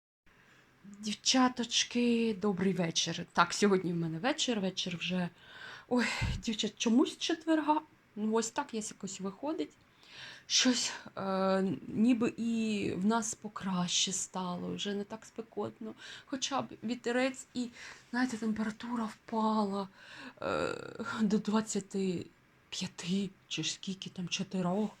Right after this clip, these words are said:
Ой. Але все одно щось в мене не виходить багато вишивати. Не знаю чому, тільки ось зараз доробила цю норму шістсот хрестиків. Але,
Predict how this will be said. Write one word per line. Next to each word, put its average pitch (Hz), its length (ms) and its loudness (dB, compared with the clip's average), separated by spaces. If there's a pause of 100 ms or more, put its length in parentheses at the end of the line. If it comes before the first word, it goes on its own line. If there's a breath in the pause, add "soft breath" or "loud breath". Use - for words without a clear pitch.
(560 loud breath)
Ой. 190 140 -4 (640 loud breath)
Але 220 300 4
все 185 200 0
одно 220 240 2
щось - 320 -4
в - 20 2
мене 240 440 4 (140)
не 208 260 4
виходить 240 420 2
багато 220 360 0
вишивати. 196 580 0
Не 202 100 -2
знаю 170 320 0
чому, 214 360 0
тільки 247 300 -2
ось 202 280 0 (220)
зараз 254 460 2 (440 loud breath)
доробила 220 800 2
цю 220 300 -2
норму 175 500 4
шістсот 170 440 -2
хрестиків. 170 720 2 (800 loud breath)
Але, 262 580 8